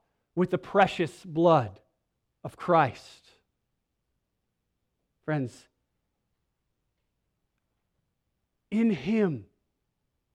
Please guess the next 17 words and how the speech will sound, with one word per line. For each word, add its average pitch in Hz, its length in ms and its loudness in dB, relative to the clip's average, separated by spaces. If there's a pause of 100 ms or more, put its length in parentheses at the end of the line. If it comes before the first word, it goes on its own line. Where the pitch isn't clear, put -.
(200)
we 190 200 2
are 165 200 6
salt - 760 0 (480)
and 135 220 -8
light. 127 680 -6 (1800)
Let 190 140 2
us 220 100 -2
therefore 208 380 2
go 151 640 4 (840)
and 175 220 -6
live 202 480 2
like 151 320 -6
it. - 60 -20 (1200)
Be 233 220 2
distinct. 190 720 -2 (500)
Live 226 520 4 (260)
different. 143 680 0